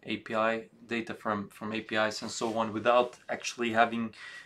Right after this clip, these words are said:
behavior subjects or having, for instance, uh, Redux state management and so on. Uh, so in this case,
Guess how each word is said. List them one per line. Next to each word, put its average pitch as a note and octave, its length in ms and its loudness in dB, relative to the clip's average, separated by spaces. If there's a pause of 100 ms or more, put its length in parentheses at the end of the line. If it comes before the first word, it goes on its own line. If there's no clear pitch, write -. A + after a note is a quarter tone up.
behavior A#2 320 0
subjects A2+ 600 0
or G#2+ 100 -2
having, A2 440 -2
for A#2 180 -6
instance, A2+ 640 -6
uh, G#2+ 180 2
Redux A2+ 400 0
state A2+ 260 -4
management A2+ 520 -4
and A2 120 -10
so G#2+ 200 -6
on. B2+ 220 0 (1080)
Uh, A2 320 -2 (240)
so - 520 4 (120)
in E3 160 2
this F#3+ 200 4
case, E3+ 520 0